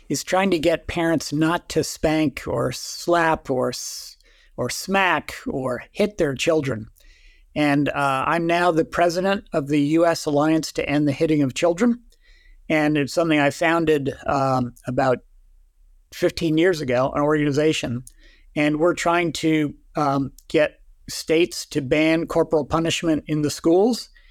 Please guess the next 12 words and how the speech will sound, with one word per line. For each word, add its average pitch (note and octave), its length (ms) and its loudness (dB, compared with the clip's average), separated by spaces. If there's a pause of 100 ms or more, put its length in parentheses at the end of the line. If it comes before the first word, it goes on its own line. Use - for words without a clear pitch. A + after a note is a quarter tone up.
(200)
and D#3+ 100 2
also F3+ 320 0
to D#3+ 80 -2
get D3 300 -2
parents E3 460 0
to C3 120 -4
stop, - 460 -2 (600)
to C3+ 120 -2
stop - 380 0 (160)
hitting D3 320 0
their C3+ 140 2
children. C#3+ 520 -2